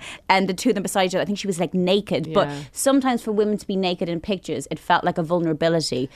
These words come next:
Speaker 1: For her, it wasn't. It was strength.
Speaker 2: Well, that's, again, it's, it, it's be-, well, it, firstly, I think it was the pose, and
Speaker 1: Yeah.
Speaker 2: it was the power that she had. So she wasn't sitting there kind of looking like, "Oh, who, me?"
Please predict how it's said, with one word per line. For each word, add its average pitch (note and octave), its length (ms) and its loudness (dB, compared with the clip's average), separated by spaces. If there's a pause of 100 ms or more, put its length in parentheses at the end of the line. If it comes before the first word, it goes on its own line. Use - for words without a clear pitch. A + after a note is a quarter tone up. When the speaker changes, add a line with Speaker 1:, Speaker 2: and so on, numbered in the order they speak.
(160)
Speaker 1:
For F3 160 -2
her, F3+ 180 2
it E3 120 0
wasn't. D#3+ 340 2
It B2 80 -2
was - 80 -6
strength. - 420 -6 (160)
Speaker 2:
Well, A3 120 6
that's, B3+ 300 4
again, C4+ 300 4
it's, G#3+ 220 2
it, - 220 0
it's F#3+ 120 -6
be-, - 160 0 (140)
well, G3+ 220 4
it, E3 120 2
firstly, C#4 320 4
I C4+ 40 6
think B3 180 2
it - 20 -2
was F3+ 120 -2
the F#3+ 100 -2
pose, D3+ 560 4
and D#3+ 180 4
Speaker 1:
Yeah. D#3 60 6
Speaker 2:
it C#3 60 2
was F#3 120 4
the G3 100 2
power G3 360 4
that D3+ 80 0
she F#3 120 2
had. E3+ 200 4
So G3 100 4
she G#3+ 160 2
wasn't G#3 320 6
sitting G#3 380 4
there E3 140 4
kind F3 200 2
of E3+ 80 6
looking F3+ 300 2
like, D#3 260 2
"Oh, E4+ 220 4
who, E4 200 2
me?" E4+ 340 6